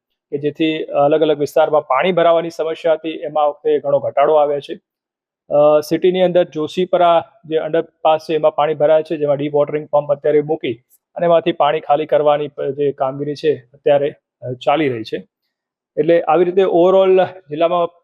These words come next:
વરસાદને લીધે પરિસ્થિતિ પેદા થઈ છે, પરંતુ તમામ તંત્ર અમારું એલર્ટ છે.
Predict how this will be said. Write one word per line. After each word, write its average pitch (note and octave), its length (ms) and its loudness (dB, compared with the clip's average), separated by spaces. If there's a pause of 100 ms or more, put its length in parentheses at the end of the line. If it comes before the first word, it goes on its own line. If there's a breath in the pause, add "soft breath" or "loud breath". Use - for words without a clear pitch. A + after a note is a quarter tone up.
(180)
વરસાદને D#3+ 420 -2
લીધે E3 200 -4
પરિસ્થિતિ D#3 460 -2
પેદા D#3+ 260 2
થઈ D#3+ 140 -4
છે, F3+ 140 -8
પરંતુ D#3 540 -2
તમામ D3+ 420 0
તંત્ર D3+ 380 0
અમારું D3 320 2
એલર્ટ D3 200 0
છે. F3 180 -6